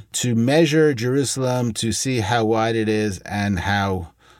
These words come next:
long it is." Amru malachei asher lefnei HaKadosh Baruch Hu. So the angels said to God then, "Ri-, Ribbono shel Olam, Master of the universe, Harbe krachim barata ba'olamcha, shalumot ha'olam. You created many cities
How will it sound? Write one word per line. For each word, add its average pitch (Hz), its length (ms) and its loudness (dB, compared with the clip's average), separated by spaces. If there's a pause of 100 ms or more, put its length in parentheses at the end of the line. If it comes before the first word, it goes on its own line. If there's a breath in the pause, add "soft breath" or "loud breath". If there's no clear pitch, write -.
(140)
long 127 260 2
it 90 120 0
is." - 320 -10
Amru 117 300 2
malachei 135 360 0
asher 123 240 0
lefnei 113 300 -2
HaKadosh 101 260 -2
Baruch 101 160 -2
Hu. 160 160 2
So 117 260 0
the 107 220 0 (360 loud breath)
angels 117 840 0
said 127 340 -2
to 101 180 -2
God 85 440 0
then, 131 280 0
"Ri-, 131 300 -2
Ribbono 123 400 2
shel 117 140 -2
Olam, 85 220 -2
Master 107 480 -2
of 104 100 -2
the 120 80 -2
universe, 139 540 -2 (580 loud breath)
Harbe 151 340 4
krachim 160 500 2
barata 135 400 0
ba'olamcha, 113 960 0
shalumot 101 540 -2
ha'olam. 110 400 0
You 107 200 0
created 135 480 2
many 127 480 2 (260 loud breath)
cities 135 720 2